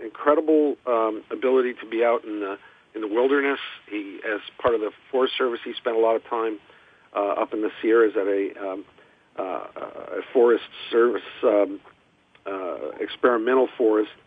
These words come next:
uh, that was quite large. So he really knew his way around the woods. Um, uh, he had access to, you know, his parents' house in Lindsay. He had access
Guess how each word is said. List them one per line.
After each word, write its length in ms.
uh, 200
that 140
was 120
quite 320
large. 420
So 80
he 120
really 200
knew 260
his 160
way 240
around 300
the 60
woods. 340
Um, 360
uh, 220
he 220
had 260
access 500
to, 280
you 100
know, 140
his 240
parents' 320
house 320
in 140
Lindsay. 280
He 60
had 160
access 420